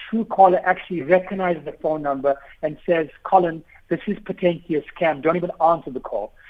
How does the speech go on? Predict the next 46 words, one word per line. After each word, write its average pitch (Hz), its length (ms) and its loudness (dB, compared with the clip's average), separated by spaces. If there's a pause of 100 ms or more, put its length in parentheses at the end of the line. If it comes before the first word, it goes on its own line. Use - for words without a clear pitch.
(140)
And 180 160 2
we 208 80 2
will 220 80 4
get 196 260 2
these 175 300 -10
calls 170 320 4 (100)
all 170 160 4
the 143 80 -6
time. 120 400 -6 (400)
Even 190 200 0
in 220 40 -4
the 220 60 -2
midst 185 420 -6
of 170 300 0
the - 80 -10
popia 185 600 0
regulation, 143 800 -6 (300)
we 151 180 -8
will 156 240 -2
still 240 160 4
get 185 300 0
these 160 240 -10
calls 156 360 0
because 143 380 -2 (320)
the 156 80 -4
information 151 560 -2
is 123 80 0
out 120 240 6
there. 113 180 -2
So 170 100 -2
one, 156 500 4 (360)
it, 185 480 2
uh, 170 220 6 (180)
find 196 340 2
whether 170 180 0
you're 160 200 0
on 151 120 -2
an 143 260 -4
Android 185 400 0
device 160 480 0 (140)
or 165 200 -4
you're 156 180 -6
on 143 100 -10
an 143 100 -16
Apple 180 240 -6
device, 143 460 -4